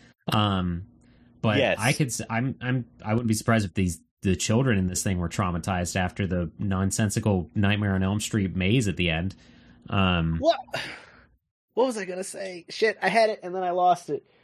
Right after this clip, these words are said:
Speaker 2: I
Speaker 1: Scooter
Speaker 2: was
Speaker 1: the
Speaker 2: just
Speaker 1: Dog is
Speaker 2: like
Speaker 1: great. That's what I've got.
Speaker 2: Yeah, Scooter the Dog sh-, and Charlie. Charlie's like the, it never
Speaker 1: Charlie the robot.
Speaker 2: establishes
Speaker 1: Charlie the moving, non-licensed robot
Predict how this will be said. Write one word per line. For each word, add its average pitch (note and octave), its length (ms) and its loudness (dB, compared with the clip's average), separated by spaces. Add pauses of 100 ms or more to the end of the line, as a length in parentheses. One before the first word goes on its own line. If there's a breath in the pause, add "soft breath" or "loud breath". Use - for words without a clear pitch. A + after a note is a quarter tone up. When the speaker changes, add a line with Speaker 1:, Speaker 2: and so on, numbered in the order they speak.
(400 soft breath)
Speaker 2:
I D3+ 40 2
Speaker 1:
Scooter - 20 2
Speaker 2:
was A#2+ 180 0
Speaker 1:
the A2+ 60 2
Speaker 2:
just A#2 140 2
Speaker 1:
Dog - 100 2
is - 60 0
Speaker 2:
like F2 60 -6
Speaker 1:
great. F2+ 320 -4 (960)
That's G2+ 180 -10
what G2 80 -2
I've F#2+ 160 -4
got. E2 240 -8
Speaker 2:
Yeah, G#3+ 200 2
Scooter A#3 380 -4
the G3+ 80 0
Dog F#3 260 0
sh-, - 100 -6
and E3 160 0
Charlie. F#3+ 480 0
Charlie's F#3 400 0
like E3+ 140 -4
the, E3 120 -6 (320 loud breath)
it A3+ 180 -4
never F4+ 200 -2
Speaker 1:
Charlie G3+ 420 0
the F3 100 0
robot. D3 500 0
Speaker 2:
establishes F#3+ 260 -6
Speaker 1:
Charlie E3 440 0
the D3 120 0
moving, C#3+ 840 0
non-licensed C3 880 0
robot G2+ 600 -2